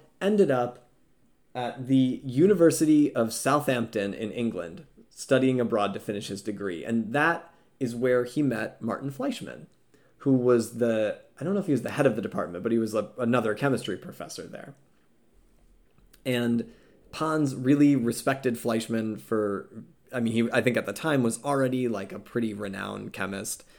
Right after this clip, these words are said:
And, uh, and Fleischmann thought that Pons was, like, an incredibly bright young student. And so they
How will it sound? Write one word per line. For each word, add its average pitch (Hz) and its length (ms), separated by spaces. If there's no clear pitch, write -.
And, 123 400
uh, 107 300
and 117 140
Fleischmann 127 720
thought 113 220
that 98 120
Pons 123 340
was, 104 160
like, 98 160
an 95 60
incredibly 123 480
bright 107 300
young 104 200
student. 156 460
And 147 160
so 175 120
they 170 280